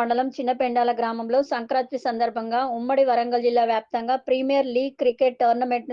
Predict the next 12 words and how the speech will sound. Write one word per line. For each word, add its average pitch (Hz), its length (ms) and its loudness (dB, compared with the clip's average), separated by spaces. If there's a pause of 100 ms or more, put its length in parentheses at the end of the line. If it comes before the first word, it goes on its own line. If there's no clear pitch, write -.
ను 277 120 -4
గ్రామ 233 380 0
సర్పంచ్ 247 360 -4 (100)
తిరుపతమ్మ, 233 460 -4 (640)
రాష్ట్ర 269 300 -2 (120)
అంబేద్కర్ 269 520 -2
సంఘాల 254 320 0 (140)
కన్వీనర్ 254 480 0
ఇల్లెందుల 254 420 2
సుదర్శన్లు 240 580 0 (220)
ముఖ్య 294 340 0
అతిథులుగా 262 440 0